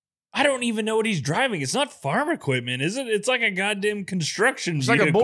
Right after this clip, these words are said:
Speaker 2: bulldozer.
Speaker 1: <laughs> Yeah.
Speaker 2: Like, what the fuck?
Speaker 1: What the fuck do they have this
Speaker 2: Plowing
Speaker 1: for?
Speaker 2: field, son. It's
Speaker 1: Like,
Speaker 2: new
Speaker 1: what the
Speaker 2: age.
Speaker 1: shit?
Speaker 2: It's the eighties. But yeah, Reggie knows how to operate it. Runs in the fuck over.
Speaker 1: <laughs>
Speaker 2: But then when they get in the bar, in the barn, they're hiding.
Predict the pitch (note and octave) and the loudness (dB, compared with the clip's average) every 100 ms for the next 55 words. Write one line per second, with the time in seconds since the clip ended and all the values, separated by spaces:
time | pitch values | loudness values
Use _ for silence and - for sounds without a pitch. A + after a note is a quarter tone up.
0 | G#3+ F3 D#3+ F3+ C3+ C4+ D#4+ D#4 C4+ D#3 | 4 2 2 0 -2 -4 0 2 2 2
1 | A#3 C4 C4 G3 G3 G3+ C4 D4 - G4 | 0 0 2 0 0 2 2 2 0 -2
2 | - C#4 - D4+ D4 D4+ E4+ E4+ C#4 A#3 | 0 -2 0 -4 0 2 2 0 0 2
3 | G#3 A3 A3 F3 E3+ F#3+ - G3+ A3 A3 | 6 6 4 4 4 4 2 2 2 0
4 | F3+ - - _ - G#3 D#3+ G#3 F#3 D#3+ | -6 -12 -20 _ -4 0 4 4 6 6
5 | C#3+ C3+ A3+ C#4+ C4 - _ _ _ - | 4 0 0 2 2 0 _ _ _ -10
6 | - F#3 E3+ C#3+ - - - _ _ _ | -2 2 2 0 -2 -6 -10 _ _ _
7 | _ - F#3 B3+ F3 G2+ _ _ G#2+ F3+ | _ -2 2 4 2 -2 _ _ 0 0
8 | G3+ F#3+ F#3+ F#3 E3 F3 E3 C#3 C3 C#3+ | 2 2 2 4 4 4 2 2 2 0
9 | - _ _ _ _ A2+ F3 F3 D#3+ F3 | -4 _ _ _ _ -4 0 0 0 2
10 | E3+ E3 B2 B2 G3 - - - - B3+ | 2 2 2 -2 -2 -4 -4 -8 0 0
11 | A#3+ C#4 A#3+ G3+ G#3 G#3+ F#3 G3+ - A3+ | 2 2 0 -2 2 2 0 -6 -2 -4
12 | A#3 E3 D3+ C#3+ B2+ B2+ - _ _ _ | -2 0 4 4 2 0 -8 _ _ _
13 | _ - D#3 C#3 D#3 C#3+ C3+ A#2+ A2+ G3 | _ -6 -4 0 2 2 2 0 2 2
14 | G3+ C3 B2 | 2 -2 -8